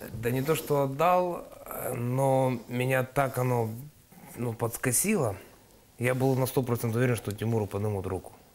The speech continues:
И когда отдают обратно, ну, мне было очень тяжело собраться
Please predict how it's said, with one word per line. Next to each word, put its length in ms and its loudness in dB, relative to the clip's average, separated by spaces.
И 40 -14
когда 320 0
отдают 360 0
обратно, 600 -2
ну, 160 -4
мне 200 2
было 200 4
очень 280 0
тяжело 300 0
собраться 840 -4